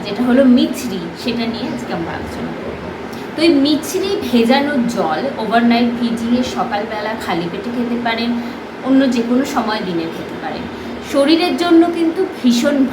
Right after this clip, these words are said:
ভালো এই মিছরি ভেজানো জলটা, আমাদের শরীরকে ভীষণ ঠান্ডা রাখে। এই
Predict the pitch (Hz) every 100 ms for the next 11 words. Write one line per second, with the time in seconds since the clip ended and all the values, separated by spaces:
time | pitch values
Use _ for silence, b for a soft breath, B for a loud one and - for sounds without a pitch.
0 | - 208 202 269 262 233 175 165 185 170
1 | 165 160 160 156 151 135 - 165 - -
2 | B B B 240 277 302 349 - 269 247
3 | 240 302 240 233 - 269 269 - 170 160
4 | - 143 - - - 254